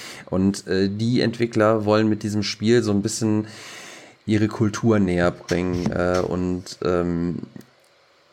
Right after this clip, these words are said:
Verständnis auch für die Kultur und die, äh, ja, ihre Art und Weise mit der, ähm, mit der Natur in Einklang so zu sein, sich zu fühlen, äh,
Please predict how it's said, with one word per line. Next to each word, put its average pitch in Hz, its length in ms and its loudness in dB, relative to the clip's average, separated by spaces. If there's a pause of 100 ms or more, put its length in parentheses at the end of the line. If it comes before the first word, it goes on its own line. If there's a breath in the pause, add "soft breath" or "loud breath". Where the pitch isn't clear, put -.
(120)
Verständnis - 720 -2
auch 101 180 2
für - 120 -4
die 98 80 -2
Kultur 104 800 2
und 92 300 -2
die, 95 400 0
äh, 90 720 2
ja, 90 200 0
ihre 98 720 2
Art 95 220 -2
und 92 180 -6
Weise 95 440 4
mit 95 280 -2
der, 90 300 4 (640 loud breath)
ähm, 90 400 2
mit - 120 -6
der 90 100 0
Natur 107 580 2
in 80 100 2
Einklang 107 500 2
so 98 80 0
zu 101 200 -4
sein, 95 580 2
sich 92 240 -4
zu - 100 -8
fühlen, 98 720 0
äh, 90 380 0